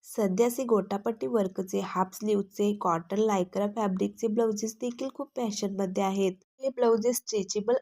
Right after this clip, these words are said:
असल्यामुळे कोणत्याही साईजच्या महिलांना स्लिम फिट बसतात आणि अगदी आरामदायी आणि स्टायलिश आहेत.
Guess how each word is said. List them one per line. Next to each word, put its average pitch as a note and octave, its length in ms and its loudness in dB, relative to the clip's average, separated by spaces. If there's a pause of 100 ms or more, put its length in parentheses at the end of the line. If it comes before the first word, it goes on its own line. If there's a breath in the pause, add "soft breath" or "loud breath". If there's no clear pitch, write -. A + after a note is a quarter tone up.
असल्यामुळे A3 520 0
कोणत्याही A#3 560 0
साईजच्या A3 440 0
महिलांना A3 460 4
स्लिम A#3+ 220 -6 (140)
फिट F#3+ 220 0
बसतात G3 400 0 (400 soft breath)
आणि A#3+ 240 -2 (100)
अगदी A#3+ 260 -2 (120)
आरामदायी G3 480 2 (100)
आणि A3 160 0
स्टायलिश G#3 480 2
आहेत. G3+ 300 2